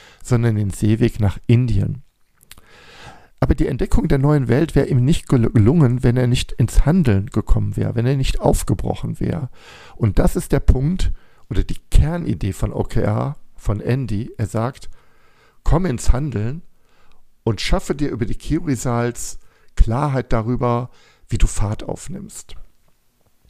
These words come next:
Nächster im Bunde,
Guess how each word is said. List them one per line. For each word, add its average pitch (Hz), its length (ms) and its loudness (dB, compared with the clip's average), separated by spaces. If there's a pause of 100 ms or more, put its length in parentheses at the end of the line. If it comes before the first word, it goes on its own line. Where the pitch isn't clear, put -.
(1000)
Nächster 107 460 -2
im 123 120 0
Bunde, 135 560 0